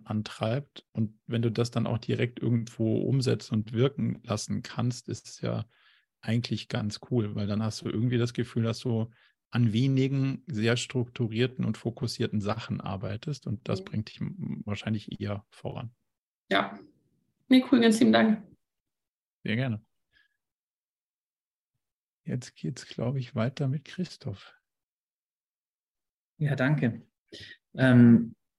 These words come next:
Speaker 3: ich habe eine Frage zur Formulierung von Key Results mitgebracht, und zwar zum Kontext. Wir haben jetzt, ähm,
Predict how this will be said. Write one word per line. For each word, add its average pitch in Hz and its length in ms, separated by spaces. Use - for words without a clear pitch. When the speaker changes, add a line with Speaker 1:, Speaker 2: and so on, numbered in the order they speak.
Speaker 3:
ich - 140
habe 135 120
eine 139 60
Frage 127 460
zur 123 160
Formulierung 127 560
von 123 160
Key 143 160
Results 113 640
mitgebracht, 117 760
und 113 200
zwar 117 260
zum 120 200
Kontext. 127 520
Wir 113 120
haben 117 200
jetzt, 113 440
ähm, 107 440